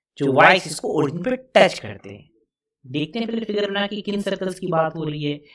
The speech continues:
वैसे सारे circles जो y एक्सिस को ओरिजिन पे touch करते हैं बच्चों, तो इसमें center अगर alpha comma zero होगा, तो जो radius है, वो भी alpha ही होगा। Radius कोई random number नहीं हो सकता।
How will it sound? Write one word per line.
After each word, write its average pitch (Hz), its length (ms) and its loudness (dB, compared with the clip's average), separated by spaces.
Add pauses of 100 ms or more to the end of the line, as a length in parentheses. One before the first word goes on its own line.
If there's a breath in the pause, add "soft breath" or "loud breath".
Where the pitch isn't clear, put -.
(260 soft breath)
वैसे 117 380 -2
सारे 131 300 0
circles 117 760 -6 (380 soft breath)
जो 127 140 0
y 139 140 6
एक्सिस 151 280 0
को 190 160 0
ओरिजिन 127 240 -4
पे 240 140 -2 (240)
touch 247 280 -8
करते 160 340 -8
हैं 123 180 -6
बच्चों, 110 360 -12 (600 soft breath)
तो 127 280 -4
इसमें 165 300 -4
center 170 480 -4
अगर 175 120 -2
alpha 147 300 -2
comma 165 260 -2
zero 147 380 -4
होगा, 143 340 -8 (420 soft breath)
तो 123 40 -10
जो 147 180 0
radius 139 420 -2
है, 196 100 -4
वो 113 160 -6
भी 107 260 -8
alpha 107 380 -10
ही 190 180 -4
होगा। 135 280 -6
Radius 117 320 -6
कोई 190 100 -6
random 117 360 -4
number 165 320 -4
नहीं 208 380 -2
हो 294 160 -2
सकता। 190 360 -8